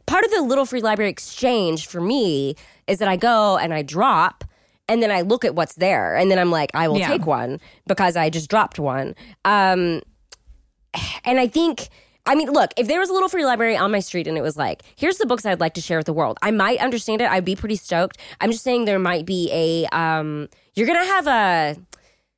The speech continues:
Speaker 1: a little bit of a jump for people to understand, like, what your goal is, if that makes sense.
Speaker 2: Yes.
Speaker 1: 'Cause, yeah. Do you feel like the same, Mallory?
Speaker 2: 'Cause maybe library is the wrong term, because
Speaker 1: Ah.
Speaker 2: library implies the idea of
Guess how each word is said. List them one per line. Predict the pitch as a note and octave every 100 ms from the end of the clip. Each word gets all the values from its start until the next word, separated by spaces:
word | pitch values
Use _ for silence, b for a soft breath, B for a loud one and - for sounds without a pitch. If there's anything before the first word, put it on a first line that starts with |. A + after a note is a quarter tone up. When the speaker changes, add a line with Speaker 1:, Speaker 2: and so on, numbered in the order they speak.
| _ _ _ -
Speaker 1:
a |
little | F#3+ D4 D4
bit | A#3 A#3+
of | G#3
a | G3+ E3+
jump | E3 F#3 F#3+ -
for | F3
people | G3 G3 E3+
to | -
understand, | E3 E3 D#3+ - E3 D#3
like, | C#3
what | D#3 D#3
your | D3+
goal | C3+ B2 C#3 C3+ G#2+ - -
is, | - -
if | E3 D#3
that | D3 C#3
makes | A2 -
sense. | G3
Speaker 2:
Yes. | F3+ - F#3
Speaker 1:
'Cause, | G#3 - - - -
yeah. | G#3+ A#3 D3 - G3+
Do | A#3+
you | C#4+
feel | E4+
like | E4 D#4
the |
same, | D4+ C#4 E4 D4+
Mallory? | D#4 D#4+
Speaker 2:
'Cause | A#3
maybe | C4 D#4+ F#4
library | C#4 A#3 B3 C4+ C4+ C4+ B3
is | A3+
the | G3+
wrong | G3 G3+ G3+
term, | F#3+ G3 G3 G3+
because | G3 G3+
Speaker 1:
Ah. | G3 F#3+
Speaker 2:
library | - A3+ G#3+ G#3+
implies | G3 G3 - G#3 F#3 F#3 F#3 F#3 F3 -
the | G3
idea | E3+ E3 F3 F3 E3+
of | E3+ D#3+ D3+